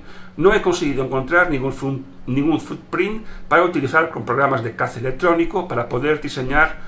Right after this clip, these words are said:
una placa basándome en esta tarjeta. Si por casualidad tú encuentras alguno por ahí, me vale, eh, un S T L o un, o un stip de formato, en formato Altium, que es el que suelo utilizar,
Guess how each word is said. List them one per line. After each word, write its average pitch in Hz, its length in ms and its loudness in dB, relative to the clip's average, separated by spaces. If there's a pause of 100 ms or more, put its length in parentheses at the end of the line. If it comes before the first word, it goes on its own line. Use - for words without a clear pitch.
(260)
una 160 240 4
placa 180 360 4
basándome 135 640 -2 (100)
en 123 260 -6 (120)
esta - 260 -2
tarjeta. - 480 -12 (800)
Si - 140 0
por 151 140 0
casualidad 156 640 4
tú 131 100 0
encuentras 131 400 -2
alguno 127 320 -2
por 131 140 -2
ahí, 165 320 0 (1040)
me 135 160 2
vale, 147 420 8
eh, 131 220 0
un 143 160 0
S 139 200 0
T 151 260 4
L 139 260 2
o 120 240 2
un, 131 300 0
o 139 80 2
un 135 340 2
stip 185 420 -4
de 117 120 -4
formato, 113 640 -2
en 127 180 -4
formato 143 420 2
Altium, 160 360 4
que 117 80 -4
es - 80 -6
el 110 40 -6
que 117 60 -6
suelo 123 220 -4
utilizar, 170 500 -2